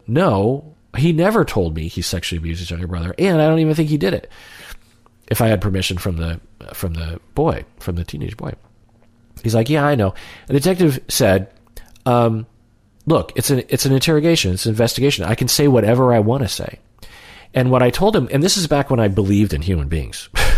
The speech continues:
Or, I shouldn't put it that way. This is back when I believed that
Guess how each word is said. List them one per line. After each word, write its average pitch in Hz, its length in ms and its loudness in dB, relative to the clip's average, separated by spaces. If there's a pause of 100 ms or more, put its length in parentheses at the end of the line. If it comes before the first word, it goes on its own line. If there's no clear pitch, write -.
(720)
Or, 76 240 -4 (100)
I 71 200 -10
shouldn't - 340 -12
put 76 100 -10
it 73 80 -16
that 71 180 -12
way. 78 120 -12 (500)
This 165 140 2
is 180 80 0
back 160 180 2
when 131 140 4
I 117 80 4
believed 110 800 2
that 90 420 -4